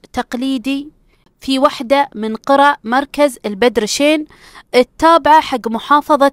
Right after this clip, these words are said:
الجيزة. صار فيه عرس بسيط جدًا بين محمود اللي عمره كان تسعة وعشرين سنة، والعروس زوجته وفاء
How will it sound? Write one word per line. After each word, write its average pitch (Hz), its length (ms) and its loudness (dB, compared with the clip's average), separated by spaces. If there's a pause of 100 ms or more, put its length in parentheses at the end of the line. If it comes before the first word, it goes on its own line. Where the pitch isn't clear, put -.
الجيزة. 190 520 -8 (360)
صار 320 300 0
فيه 240 300 -8
عرس 262 400 -8 (340)
بسيط 277 440 -4
جدًا 254 500 -2
بين 202 460 -4 (380)
محمود 294 580 0 (320)
اللي 233 200 2
عمره 226 480 0
كان 233 260 0
تسعة 262 280 -2
وعشرين 269 460 -4
سنة، 302 420 0 (320)
والعروس 269 760 0
زوجته 269 600 2
وفاء 254 480 2